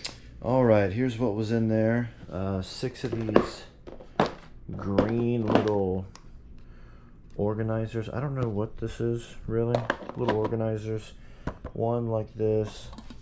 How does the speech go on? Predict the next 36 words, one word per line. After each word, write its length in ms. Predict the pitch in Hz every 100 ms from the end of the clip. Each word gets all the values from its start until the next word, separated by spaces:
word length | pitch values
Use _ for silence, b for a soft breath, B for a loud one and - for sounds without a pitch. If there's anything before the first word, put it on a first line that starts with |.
| B B B B B
A 120 | - 95
bunch 280 | 117 117
of 260 | 120 110 104
these 220 | 104 98
stainless 360 | - 113 107 101
steel 200 | - 104
bottles. 480 | 98 101 101 98 -
A 60 |
pretty 280 | - 160 147
cool, 520 | - 135 127 123 120
uh, 240 | 110 101 95 - - - - B B B B B B -
Star 840 | - - - - - 113 117 117
Wars 500 | 110 104 101 98 95
one. 560 | 98 101 101 110 127 120
If 60 |
you 60 | 95
can 160 | 95 92
see 300 | - 95 98
it. 160 | 101 -
It 60 | -
says 220 | 92 92
Star 340 | - 95 95
Wars 280 | 92 95 90
there. 260 | 98 117 143 - -
May 120 | 104 98
not 120 | 87
be 80 | 92
able 140 | 90
to 100 | -
see 100 | 120
it. 120 | 139 - B B B B B B B B -
Got 180 | - 107
two 240 | - 127 110
Lego 380 | 123 127 127 123
ones. 460 | 127 127 123 123 - - - - - - - - B B B B B B B
Uh, 400 | 110 110 110 107